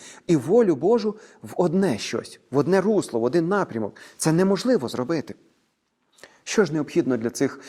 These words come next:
для поєднання цих двох компонентів? Апостол Іван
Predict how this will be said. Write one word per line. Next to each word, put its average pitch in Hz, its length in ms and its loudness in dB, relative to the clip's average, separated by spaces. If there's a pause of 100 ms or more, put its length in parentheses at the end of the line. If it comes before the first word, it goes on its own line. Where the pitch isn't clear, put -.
(160)
для 147 120 2
поєднання 160 540 2
цих 151 260 -4
двох 135 280 -4
компонентів? 131 760 -2 (1300)
Апостол 127 540 0
Іван 165 320 0